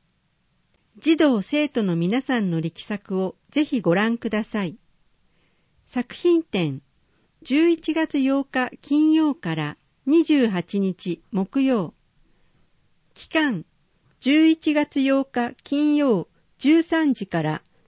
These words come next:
十一月十四日木曜二十一時。展示場所、豊洲シビッ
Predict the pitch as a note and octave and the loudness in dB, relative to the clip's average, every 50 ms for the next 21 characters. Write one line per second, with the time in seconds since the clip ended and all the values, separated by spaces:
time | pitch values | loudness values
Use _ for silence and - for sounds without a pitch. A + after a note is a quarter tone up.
0 | _ _ _ - A#3+ C4+ D4+ D#4+ D#4+ D4+ - - D4 C#4 C#4+ C#4+ - C#4+ B3+ A#3+ | _ _ _ -4 0 2 4 4 4 2 0 -2 -2 -2 -2 -2 -2 -4 -4 0
1 | D4+ D#4+ D#4+ D4 B3 F#3+ D#3+ - _ _ - D#3+ D3 - _ - F#3+ F3+ F#3+ F#3+ | 2 2 2 4 2 0 0 -2 _ _ -8 -8 -8 -8 _ -6 -4 -2 -2 -2
2 | - C#4 C4+ C4+ C4 B3 G#3 D#3+ - - _ _ - A#3+ C#4+ D#4 C#4+ - C#4 B3+ | 0 0 2 2 4 2 2 0 -2 -6 _ _ -2 0 0 0 2 2 2 2
3 | A3+ G3+ E3 D#3+ - - - A3+ F#3+ F3+ D3+ D3 - _ _ _ _ _ _ _ | 2 2 0 -2 -4 -6 -6 -6 -6 -4 -6 -8 -8 _ _ _ _ _ _ _
4 | _ _ _ _ _ _ _ _ _ _ _ _ - - D4 D#4 D4+ D4 - D4+ | _ _ _ _ _ _ _ _ _ _ _ _ -6 -2 0 2 2 2 0 0
5 | C4+ C#4+ C#4 B3+ - - B3+ A#3+ - _ _ _ _ _ _ _ _ _ _ _ | -2 -2 -4 -4 -4 -6 -6 -6 -6 _ _ _ _ _ _ _ _ _ _ _
6 | _ - E4+ E4 D#4 C#4+ - - F#3+ E3 - - F#3+ G#3+ C#4+ D4 | _ -2 0 2 2 0 0 -2 -6 -6 -6 -6 -6 -4 -4 -4